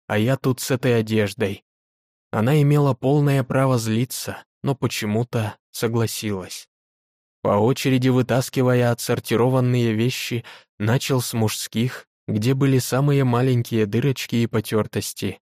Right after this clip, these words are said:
Госпожа внимательно осматривала их, одобрительно кивала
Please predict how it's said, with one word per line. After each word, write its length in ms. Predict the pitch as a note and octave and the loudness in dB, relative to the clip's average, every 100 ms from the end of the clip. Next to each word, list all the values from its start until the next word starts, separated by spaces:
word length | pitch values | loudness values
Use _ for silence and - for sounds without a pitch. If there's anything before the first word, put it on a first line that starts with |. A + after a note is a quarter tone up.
| _ _ _ _ _ _ _ _ _ | _ _ _ _ _ _ _ _ _
Госпожа 680 | G#2+ G2+ - G#2 G2 A#2 C3+ | -4 -2 0 0 2 2 2
внимательно 840 | A#2 A#2+ A2+ C3+ - C3 B2 A#2+ | 2 2 2 0 0 0 2 2
осматривала 760 | A#2+ - A2 C3 C3 B2 B2 B2 | 0 -2 0 0 0 0 2 2
их, 400 | B2 A#2+ - - - | 2 0 -4 -14 -6
одобрительно 720 | A2 G#2+ B2 D3 C3+ A#2+ A2+ | -2 0 0 -2 0 0 0
кивала 640 | - G#2 A2 C3+ C3 B2 | -2 -2 0 0 -2 -4